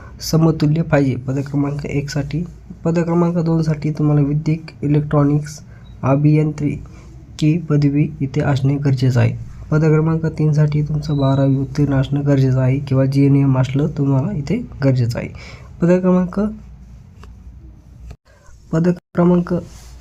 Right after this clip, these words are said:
दोनसाठी बारावी उत्तीर्ण किंवा जीएनएम पाहिजे. त्याच्यानंतर पद क्रमांक चारसाठी बीएससी पाहिजे तुम्हाला. तसेच बॉटनी,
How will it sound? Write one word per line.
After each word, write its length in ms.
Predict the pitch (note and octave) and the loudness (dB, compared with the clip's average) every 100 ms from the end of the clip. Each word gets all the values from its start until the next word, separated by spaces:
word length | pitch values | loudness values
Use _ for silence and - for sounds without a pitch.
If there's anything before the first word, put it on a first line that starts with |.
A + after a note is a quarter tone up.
| - - - - - - D3 | -20 -20 -20 -20 -20 -6 0
दोनसाठी 500 | D#3 E3+ D#3+ D#3+ D#3+ | 4 4 2 0 2
बारावी 360 | D3+ D3+ D#3 | 2 2 2
उत्तीर्ण 400 | D3+ D3 D3+ D3+ | 0 0 0 0
किंवा 160 | D3+ D3+ | 2 2
जीएनएम 400 | C#3+ C#3+ C#3+ C#3 | 2 2 2 2
पाहिजे. 360 | C3 B2+ D3 F3+ - | 2 2 0 -4 -6
त्याच्यानंतर 440 | D#3 D#3+ D3+ D3+ D#3+ - D#3+ | -2 0 0 -2 -4 -4 -2
पद 160 | E3 | 0
क्रमांक 480 | E3 E3 E3 E3 E3+ G3+ - - - - - - - - - - - D#3+ | 0 0 0 0 -2 -4 -6 -18 -20 -20 -20 -14 -12 -10 -12 -14 -6 2
चारसाठी 440 | D#3+ D#3+ D#3 D3+ | 2 2 -4 -4
बीएससी 460 | C#3+ D3 D3+ - D3+ | 0 0 0 -2 -2
पाहिजे 300 | C#3+ C3+ C3 | 0 2 0
तुम्हाला. 340 | C3 B2+ C3 - - - - - - - - - - - - - - - - | 0 0 -2 -6 -16 -20 -20 -20 -20 -20 -20 -20 -20 -20 -20 -20 -20 -10 -2
तसेच 260 | D#3+ E3+ D#3+ | 0 0 2
बॉटनी, 580 | D3 D3+ D3+ D#3+ E3 | 4 4 2 0 0